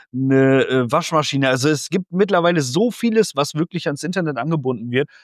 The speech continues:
oder eine Waage oder keine Ahnung. Also da gibt's, äh, so viele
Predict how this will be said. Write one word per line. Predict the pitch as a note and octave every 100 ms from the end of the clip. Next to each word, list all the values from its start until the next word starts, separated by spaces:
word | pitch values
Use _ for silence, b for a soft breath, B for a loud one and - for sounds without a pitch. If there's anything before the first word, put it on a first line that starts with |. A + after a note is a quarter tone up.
| b -
oder | C#3 D3
eine | D#3 D3+ C3
Waage | C#3 C#3+ C#3+ C3 B2+ B2+
oder | A#2+ B2+
keine | A#2+ D3+ D#3 B2
Ahnung. | C3 C3+ G#2+ F#2+ b b b b
Also | A2
da | A#2+
gibt's, | A#2+ C#3+ - -
äh, | A#2+ A#2+
so | C3+ A2 A#2 G3
viele | - - F#3 E3 D#3 D3+